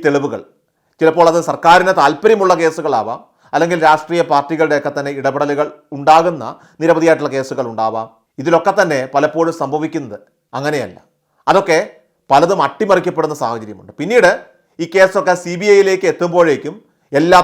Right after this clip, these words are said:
തെളിവുകളും നശിപ്പിക്കപ്പെട്ടിരിക്കും, തെളിവുകളൊക്കെ തന്നെ നശിപ്പിച്ച് കഴിഞ്ഞിരിക്കും. അതുകൊണ്ടാണ് നവീൻ ബാബുവിൻ്റെ ഭാര്യ മഞ്ജുഷ ഇതുപോലെയൊരു അപേക്ഷയുമായിട്ട് ആദ്യമേ തന്നെ ഇപ്പോൾ കോടതിയെ സമീപിച്ചിരിക്കുന്നത്. നമുക്കറിയാം,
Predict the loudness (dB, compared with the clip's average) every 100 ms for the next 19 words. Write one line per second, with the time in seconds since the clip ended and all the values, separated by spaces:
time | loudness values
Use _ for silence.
0 | 4 2 2 0 0 -2 -8 -8 -8 -8
1 | -12 -12 -14 _ _ _ _ -2 0 4
2 | 2 2 -2 -4 -4 -6 -8 -8 -6 -6
3 | -8 -20 _ _ _ _ _ -6 0 2
4 | 4 4 2 -8 _ _ _ -2 0 2
5 | 4 4 2 -2 -2 -4 -4 -4 -2 -4
6 | -6 -8 -12 -18 _ _ _ _ -8 -4
7 | 2 4 4 0 -2 -2 2 2 0 -4
8 | -2 -2 0 -4 -4 _ -2 2 4 4
9 | 2 0 -2 -4 -6 -10 -10 -8 -6 -4
10 | -6 -6 -10 -12 -12 -12 -18 _ _ _
11 | _ -4 2 4 4